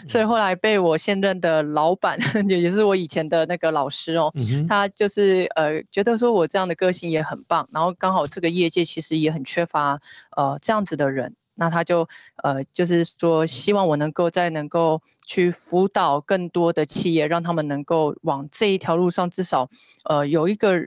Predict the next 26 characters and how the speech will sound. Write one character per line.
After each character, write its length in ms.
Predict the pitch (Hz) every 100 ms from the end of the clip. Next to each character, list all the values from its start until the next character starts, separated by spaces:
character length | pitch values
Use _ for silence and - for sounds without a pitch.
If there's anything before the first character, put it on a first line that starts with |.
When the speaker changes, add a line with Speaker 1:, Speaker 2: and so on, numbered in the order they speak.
| -
Speaker 1:
有 180 | 170 175
一 60 |
个， 600 | 196 208 175 156 143 - - _ _ _ _ _ _
呃， 200 | 170 147
前 400 | - - 180 160
辈 220 | 214 208
能 180 | 160 165
够 140 | 202
去 200 | 202 220
引 140 | 180 180
领 160 | 160
他 180 | 151 180
们 180 | 180 165
怎 160 | - 139
么 80 |
样 200 | 151 185
去 320 | 185 - 190 170 - - - _ _ _
在 220 | - 214
跨 200 | - 226
境 140 | 214
电 140 | 202 190
商 160 | 190
里 80 | 180
面 220 | 147 175
能 180 | 160 156
够 280 | 160 185 170